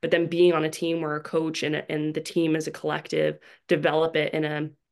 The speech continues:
constructive and healthy way. Because I think sometimes it gets too cutthroat, and then it's, like, people are unhappy, people doubt themselves. I think the moment confidence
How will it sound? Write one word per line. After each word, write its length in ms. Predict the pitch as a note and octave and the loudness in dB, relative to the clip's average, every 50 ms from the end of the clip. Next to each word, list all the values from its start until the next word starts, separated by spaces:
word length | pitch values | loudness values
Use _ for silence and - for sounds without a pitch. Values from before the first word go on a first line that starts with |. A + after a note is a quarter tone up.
| _ _ - | _ _ -6
constructive 640 | - F3+ E3+ - - - E3 D3+ D#3 - E3+ E3+ E3 | -4 -2 -2 -2 -2 -2 -2 -2 -2 0 0 0 2
and 120 | D#3+ D#3 | 0 -4
healthy 600 | D#3 - - - - D#3 D#3 D#3 - F3 D#3+ D#3 | -4 -8 -10 -2 0 0 0 0 0 -2 -2 -2
way. 500 | D3 D3+ E3 C#3+ C#3+ D3 E3 G3 A3 A#3 A3+ - _ - _ _ _ | -2 -4 -4 -4 -4 -2 -2 -2 -2 -2 -4 -10 _ -20 _ _ _
Because 600 | - F3 F3+ F3+ F3 D3+ D3+ D3+ D3 D3 D3 D3 - - | 0 0 0 2 2 0 2 2 0 0 -2 -6 -8 -6
I 120 | - D#3 D#3 | -4 -4 -2
think 180 | - D#3 D#3 | -2 -2 -2
sometimes 580 | D#3 - - - F3 E3+ F3 E3+ E3 D#3 D#3+ D#3 | -2 -2 -2 0 0 0 0 0 0 -2 0 0
it 80 | D#3+ D#3+ | 0 -2
gets 240 | E3 D#3 - - - | -2 -2 -2 -6 -8
too 340 | - - - - F#3 F#3 F3+ | -8 -6 -2 0 2 0 0
cutthroat, 840 | F3+ - F3 D3+ - - - D#3 D#3 D3+ D#3+ F#3+ A#3 A#3 A3+ - - - - - - _ - - | 0 -2 -4 -4 -4 -6 -4 -2 0 2 4 4 2 2 0 -6 -20 -20 -20 -20 -18 _ -2 0
and 180 | E3+ E3 D#3 | 2 2 4
then 100 | D#3 D3+ | 2 2
it's, 380 | D3+ D3+ D3 - - - - - _ _ _ _ _ _ _ - | 2 -2 -4 -6 -10 -10 -12 -14 _ _ _ _ _ _ _ -8
like, 320 | D3+ D#3 D#3 - - - | -6 -6 -6 -6 -10 -10
people 260 | - - F3 F3 E3 | -4 -2 -2 0 0
are 120 | D#3+ D3 D#3 | 0 0 0
unhappy, 640 | D3+ D3+ D3+ - D3+ D3+ D#3 - F3+ E3+ E3 E3+ E3+ | -2 -2 -4 -4 -4 -4 -2 -2 -2 0 0 0 -2
people 320 | E3 - - F3 - E3 | -4 -4 -6 -4 -4 -4
doubt 300 | D#3 - D3 C#3 D#3 D#3 | -4 -2 -2 -2 -2 -2
themselves. 500 | - E3+ E3+ E3+ - E3+ D#3+ E3 E3 D#3+ - D#3+ | -2 -2 -2 -2 -4 -4 -2 -2 -2 -2 -2 -2
I 60 | E3+ | 0
think 140 | - G3+ G#3 | 0 0 2
the 80 | B3 | 2
moment 480 | A3 F#3+ F3 F3 F3+ F#3+ A#3 - - - | 2 4 4 6 6 6 6 4 0 -2
confidence 840 | - - - C#3+ D3 D#3 - F3 E3 E3 E3+ F#3 G3+ G3 - - | -8 -8 -6 -6 -6 -4 -2 -2 0 0 0 -2 -2 -4 -6 -10